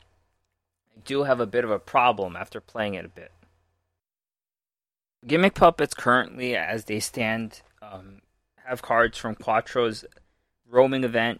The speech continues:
We have cards from, um, what's this box called? It's a previous box. The Gimmick Puppet box, Darkness Gimmick, and also cards from the latest mini box, the Atlantis box,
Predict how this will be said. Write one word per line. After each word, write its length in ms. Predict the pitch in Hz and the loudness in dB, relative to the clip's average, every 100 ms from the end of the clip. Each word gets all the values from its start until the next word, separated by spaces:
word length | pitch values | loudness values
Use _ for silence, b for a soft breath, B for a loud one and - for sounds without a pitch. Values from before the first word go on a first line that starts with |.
| _ | _
We 120 | 117 | -2
have 240 | 117 110 - | 0 0 -4
cards 380 | - 117 113 - | 0 0 0 -8
from, 460 | - 110 107 104 | -4 -4 -4 -8
um, 580 | - 98 98 95 92 92 _ _ _ _ _ _ _ _ | -6 -6 -6 -6 -12 -18 _ _ _ _ _ _ _ _
what's 140 | _ 117 | _ -16
this 100 | 101 | -10
box 380 | 98 90 - | -8 -8 -10
called? 460 | - - 80 62 73 73 | -18 -12 -10 -10 -16 -16
It's 160 | 127 | -8
a 40 | 160 | -8
previous 500 | - 156 143 113 - | -2 -2 -2 -4 -6
box. 640 | - 82 82 - - - _ _ _ _ _ _ | -10 -12 -12 -16 -16 -16 _ _ _ _ _ _
The 60 | |
Gimmick 280 | 107 113 131 | _ -10 -8
Puppet 340 | - 147 151 - | -4 -4 -6 0
box, 260 | 143 143 | 0 0
Darkness 500 | - 123 - 131 120 | -2 -4 -2 -10 -10
Gimmick, 580 | - 110 98 95 - _ _ _ _ _ _ _ _ _ | -10 -8 -6 -8 -10 _ _ _ _ _ _ _ _ _
and 100 | 127 | -2
also 320 | 120 127 135 | 0 0 -4
cards 500 | 117 - 110 113 113 | -4 0 2 2 -2
from 200 | - 117 | -12 -10
the 100 | 107 | -8
latest 440 | 101 120 139 120 107 | -2 -2 -2 -6 -8
mini 200 | 95 95 | -8 -8
box, 640 | - 87 90 - - - _ _ _ _ _ _ _ | -8 -8 -8 -12 -18 -20 _ _ _ _ _ _ _
the 400 | 107 110 107 87 | -10 -8 -8 -6
Atlantis 600 | 90 95 120 131 - 90 | -8 -8 -8 -8 -12 -20
box, 640 | _ 82 82 - - - | _ -16 -16 -20 -20 -20